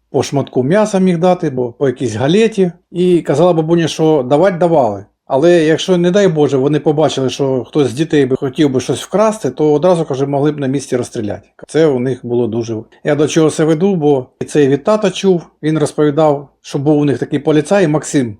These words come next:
Одного разу він побачив, як ця баба Марія, про яку вже згадував я сьогодні, у німців поцупила ковдру з машини.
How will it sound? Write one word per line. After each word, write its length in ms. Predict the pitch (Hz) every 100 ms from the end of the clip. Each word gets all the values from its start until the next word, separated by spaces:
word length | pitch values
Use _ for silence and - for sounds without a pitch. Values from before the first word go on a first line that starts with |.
| _
Одного 380 | 143 151 190 175
разу 240 | 196 175
він 140 | 156 160
побачив, 500 | 151 165 190 160 143
як 400 | 151 - 139 -
ця 140 | 143
баба 240 | 135 143 147
Марія, 480 | 156 220 202 120 -
про 100 | 135
яку 240 | - 120
вже 140 | 117 117
згадував 460 | 113 117 104 104
я 80 | 107
сьогодні, 420 | - 120 123 120 -
у 100 | 156
німців 520 | 202 208 170 147 147
поцупила 580 | 156 143 190 175 165 156 - -
ковдру 440 | 180 143 113 107 - _ _
з 100 | 123
машини. 520 | 123 165 - 113 98